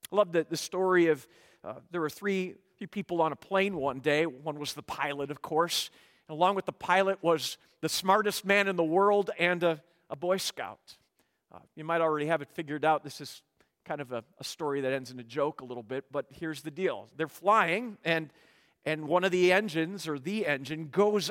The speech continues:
out, and the plane is going down. And, and with that, the pilot announces, "We only have two t-, two parachutes." And with that, the, the smartest man in the world grabs one of them a-, and declares to the Boy Scout and the pilot,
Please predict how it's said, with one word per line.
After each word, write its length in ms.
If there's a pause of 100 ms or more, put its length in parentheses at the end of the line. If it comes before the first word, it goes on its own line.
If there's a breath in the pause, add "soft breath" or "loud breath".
out, 380
and 140
the 40
plane 440
is 160
going 380
down. 340 (1200)
And, 180
and 100
with 100
that, 180
the 60
pilot 400
announces, 640 (260 soft breath)
"We 140
only 220
have 180
two 200
t-, 160 (160)
two 120
parachutes." 920
And 140 (300 loud breath)
with 140
that, 260
the, 160 (140 loud breath)
the 80
smartest 580
man 200
in 80
the 80
world 300
grabs 460
one 200
of 120
them 260 (260 loud breath)
a-, 180
and 120
declares 600
to 180
the 100
Boy 240
Scout 400
and 100
the 40
pilot, 460